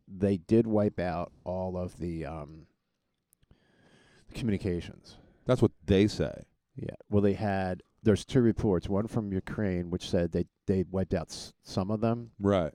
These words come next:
Speaker 1: Or most of them. And then the other side is saying they wiped them all out, which, you know, either way, they're
Speaker 2: Right.
Speaker 1: attacking their communication, which is what they wanna do.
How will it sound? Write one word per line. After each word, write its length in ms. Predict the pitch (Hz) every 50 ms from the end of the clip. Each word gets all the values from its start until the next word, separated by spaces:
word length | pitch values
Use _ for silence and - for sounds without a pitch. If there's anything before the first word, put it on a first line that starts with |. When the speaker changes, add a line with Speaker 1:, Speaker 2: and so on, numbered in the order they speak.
| _ _
Speaker 1:
Or 120 | - 92 82
most 320 | 82 87 95 101 - -
of 80 | 113 110
them. 220 | 110 110 113 110 _ _ _ _ _ - _ _ _ _ _ -
And 180 | - 92 92 90
then 400 | 90 87 85 82 80 82 87 85 _ _ _ _ _ _ _ -
the 180 | - 95 101 87
other 180 | 90 90 92 95
side 300 | - - 90 87 87 80
is 80 | 80
saying 240 | - - 90 87 80
they 120 | 80 76
wiped 200 | 73 73 76 76 -
them 120 | 71 67
all 180 | 87 98 90 58
out, 200 | - - - - _ _ _ -
which, 200 | - 117 - - 113 - _
you 60 | - 117
know, 100 | 92 - -
either 220 | - 131 123 120
way, 240 | 101 87 78 - - - _ -
they're 160 | - 101 101
Speaker 2:
Right. 40 | 95
Speaker 1:
attacking 360 | 92 - - 98 92 - -
their 80 | 90 82
communication, 580 | - - 92 87 82 - 85 85 80 - 85 80
which 180 | 78 78 -
is 160 | 85 78 -
what 200 | - 87 78 -
they 100 | - 80
wanna 220 | 71 62 62 62 -
do. 260 | - 85 82 73 64